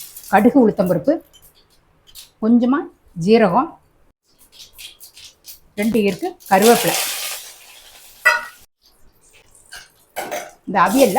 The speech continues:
தாளிச்சதை சேர்த்துருவோம். அவியலை நல்லா கலந்து விட்டோம்னா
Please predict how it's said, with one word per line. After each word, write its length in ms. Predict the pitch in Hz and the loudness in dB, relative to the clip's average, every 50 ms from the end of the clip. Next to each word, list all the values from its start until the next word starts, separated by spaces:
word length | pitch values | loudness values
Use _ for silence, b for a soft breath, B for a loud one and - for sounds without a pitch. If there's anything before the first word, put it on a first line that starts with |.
| 311 - | -4 -4
தாளிச்சதை 460 | - - 220 226 233 233 - 185 - 269 | -2 0 0 2 0 0 -2 -2 -4 -2
சேர்த்துருவோம். 480 | - 214 175 - - 151 - - - - - _ _ - - - - - - - _ _ - - - - - - - _ - - - 403 - - _ - - - - - - - _ _ _ _ _ _ _ _ _ _ _ _ _ _ _ _ _ _ _ _ _ _ _ _ - - - - - | -4 -6 -8 -8 -8 -8 -6 -6 -8 -8 -16 _ _ -16 -14 -14 -14 -16 -18 -18 _ _ -16 -10 -6 -6 -6 -6 -6 _ -8 -6 -6 -8 -12 -14 _ -6 -6 -6 -6 -8 -14 -20 _ _ _ _ _ _ _ _ _ _ _ _ _ _ _ _ _ _ _ _ _ _ _ _ -20 -20 -18 -14 -12
அவியலை 300 | 190 180 190 208 208 202 185 | -10 -8 -4 -4 -4 -2 -2
நல்லா 220 | 175 165 170 202 | -2 -4 -4 -6
கலந்து 340 | - - 165 175 196 180 175 | -6 -6 -6 -6 -6 -8 -10
விட்டோம்னா 340 | 151 - 156 156 156 214 | -10 -10 -10 -10 -8 -8